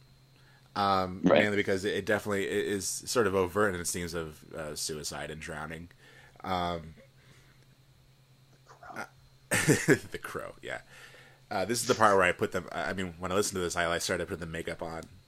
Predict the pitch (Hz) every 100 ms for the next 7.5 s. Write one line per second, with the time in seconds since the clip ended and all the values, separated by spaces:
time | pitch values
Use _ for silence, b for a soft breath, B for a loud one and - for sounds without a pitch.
0 | - 101 85 85 80 92 95 - - 143
1 | 131 127 - - 113 110 104 95 85 b
2 | b b b - 113 113 107 107 - _
3 | b b b b b b b _ _ _
4 | _ _ _ _ _ 156 180 127 117 135
5 | 147 143 139 117 123 117 101 95 95 87
6 | 90 69 85 85 82 - 76 73 - -
7 | - - 113 - 120